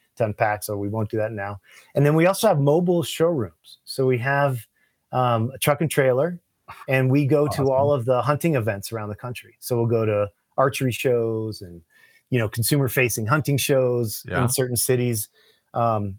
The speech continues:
Speaker 1: and so we're able to show you everything, and you can try everything on.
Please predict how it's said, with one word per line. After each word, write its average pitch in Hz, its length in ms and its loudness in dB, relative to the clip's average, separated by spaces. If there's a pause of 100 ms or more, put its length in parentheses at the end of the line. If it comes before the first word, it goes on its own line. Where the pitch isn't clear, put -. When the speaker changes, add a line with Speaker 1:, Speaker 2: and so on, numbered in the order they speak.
Speaker 1:
and 127 300 0
so 123 360 2
we're 131 260 2
able 127 240 2
to 117 120 -6
show 156 280 2
you 151 360 0 (140)
everything, 139 400 -2 (400)
and 131 180 2
you 131 60 2
can 127 120 -2
try 127 240 2
everything 120 360 -2
on. 147 340 -2